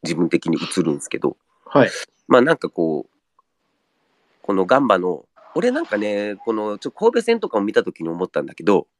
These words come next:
Speaker 1: まあ、マリノス戦でパトリックを使わないとこのチームどうすんのかなって気はなんとなくしたんですよ。
Speaker 2: 宇佐美じゃなくて？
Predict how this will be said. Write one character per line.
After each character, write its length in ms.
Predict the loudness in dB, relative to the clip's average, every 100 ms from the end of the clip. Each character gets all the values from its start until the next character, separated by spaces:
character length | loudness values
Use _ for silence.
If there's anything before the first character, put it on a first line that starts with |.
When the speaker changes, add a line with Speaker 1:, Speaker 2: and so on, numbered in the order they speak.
| _ _ _ _ _ -20 -16 -16 -12 2
Speaker 1:
ま 100 | 6
あ、 40 |
マ 140 | 8 8
リ 100 | 6
ノ 100 | 4
ス 80 |
戦 120 | 4 2
で 60 |
パ 160 | 2 0
ト 120 | 2
リ 100 | 0
ッ 40 | 2
ク 100 | 2
を 60 |
使 200 | 2 2
わ 100 | 4
な 80 | 2
い 60 | 0
と 80 | -4
こ 140 | -6
の 100 | -6
チ 160 | -4 -4
ー 20 |
ム 100 | -2
ど 120 | -4
う 40 |
す 140 | -4 -6
ん 40 |
の 80 | -8
か 120 | -6
な 80 | -6
っ 60 | -8
て 80 |
気 120 | -10 -12
は 60 |
な 120 | -12
ん 40 | -14
と 80 | -14
な 120 | -14
く 100 | -14
し 80 | -12
た 80 |
ん 40 | -12
で 40 |
す 100 | -14
よ。 80 | -20 _ _ _ _ _ _ _ _ _ _ _ -2
Speaker 2:
宇 100 | 4
佐 140 | 6
美 80 | 6
じ 80 | 4
ゃ 40 |
な 100 | -8
く 80 | -10
て？ 220 | -10 -10